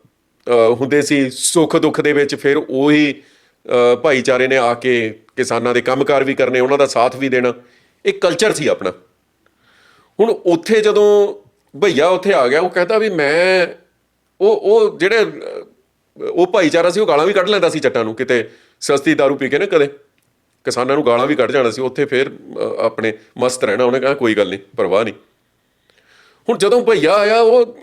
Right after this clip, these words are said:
ਉਹ ਇੱਕ ਤਾਂ ਉਹ ਪੈਸੇ ਘੱਟ ਲੈਂਦਾ ਸੀ, same as in ਯੂ ਐਸ।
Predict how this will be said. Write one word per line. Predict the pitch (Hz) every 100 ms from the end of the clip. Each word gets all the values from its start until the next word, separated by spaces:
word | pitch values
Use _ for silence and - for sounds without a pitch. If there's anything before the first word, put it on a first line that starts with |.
| -
ਉਹ | 180 208 226 220 - _ -
ਇੱਕ | 170
ਤਾਂ | 226 220
ਉਹ |
ਪੈਸੇ | 220 147 165 190
ਘੱਟ | 143
ਲੈਂਦਾ | 143 135 131
ਸੀ, | 135 - _ _ _ _ _ _ _ _ _ _ _ _ _ _ _ -
same | 151 190
as | 175 160 -
in | 156 139 135
ਯੂ | 107 135
ਐਸ। | 143 -